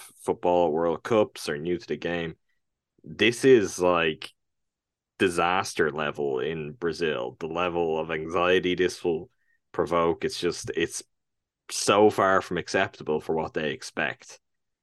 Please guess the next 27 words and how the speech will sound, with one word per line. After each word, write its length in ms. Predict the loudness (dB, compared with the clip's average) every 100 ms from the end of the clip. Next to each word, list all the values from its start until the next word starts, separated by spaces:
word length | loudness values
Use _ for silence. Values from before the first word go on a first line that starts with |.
| _ _ -10
Um, 460 | -6 -4 -6 -8 -6
but 380 | -4 -2 -4 _ _ _ _ _ _
they 640 | -6 0 2 4 4 2 0
seemed 540 | -2 4 6 4 2 -4
to 180 | 0 2
be 220 | 6 6
on 180 | 6 6
their 160 | 6 6
way. 400 | 6 4 2 2
I 40 |
mean, 400 | -2 -4 -4 -2
very 460 | 4 6 6 4 -2 _
tight, 560 | -16 -4 0 2 0 -4
cagey 500 | -4 2 2 2 -2
game. 440 | 0 2 2 0 -4 _ _ _ _ _ _ _ _ -20 _ _ _ _ _ _ 0
Everything 580 | 4 4 4 2 2
that 320 | 4 4 4 0 -8
came 300 | -4 -2 0
out 260 | 2 2 2
in 100 | 0
terms 420 | -2 0 0 0
of 200 | 0 0
the 80 | -10
free-flowing 840 | 0 2 2 0 2 4 4 2
football 580 | 0 -2 2 4 6 4
that 240 | 2 -4 -6 _ _ _ _ _ _ _ -18
put, 380 | 0 2 2